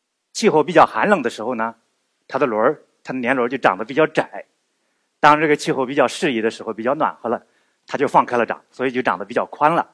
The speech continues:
所以这种宽窄的变化可以反映当时的气候是怎么冷暖变化的。当然还有呢，如果，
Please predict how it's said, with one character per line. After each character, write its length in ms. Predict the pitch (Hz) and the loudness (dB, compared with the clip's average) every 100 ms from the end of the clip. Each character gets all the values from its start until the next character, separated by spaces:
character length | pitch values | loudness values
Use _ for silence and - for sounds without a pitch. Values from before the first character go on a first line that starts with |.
| _ _ _ _ _ | _ _ _ _ _
所 140 | 185 | 6
以 60 | 185 | 8
这 100 | 190 | 8
种 280 | 143 135 - | 4 0 -4
宽 320 | - 208 208 | 2 6 8
窄 100 | 180 | 6
的 80 | 123 | 4
变 200 | 123 151 | 4 2
化 300 | 147 113 - _ | 4 4 2 _
可 120 | - 139 | -4 -2
以 80 | |
反 200 | 143 101 | -2 -4
映 100 | 120 | -2
当 180 | 117 165 | 0 0
时 120 | 151 | 0
的 80 | 139 | -6
气 180 | 139 175 | -4 -4
候 160 | 120 98 | -4 -6
是 160 | 127 | -10
怎 100 | 107 | -12
么 80 | 98 _ | -12 _
冷 240 | 127 110 147 | -10 -6 -2
暖 160 | 98 | -2
变 160 | 123 95 | -2 -4
化 200 | 123 98 | -6 -8
的。 80 | - _ _ _ _ _ _ _ _ | -10 _ _ _ _ _ _ _ _
当 120 | 208 | 6
然 240 | 202 190 | 8 6
还 220 | - 143 208 | 6 6 8
有 160 | 156 | 6
呢， 180 | 117 135 | 4 -2
如 160 | 139 185 | -2 2
果， 340 | 143 117 | 6 4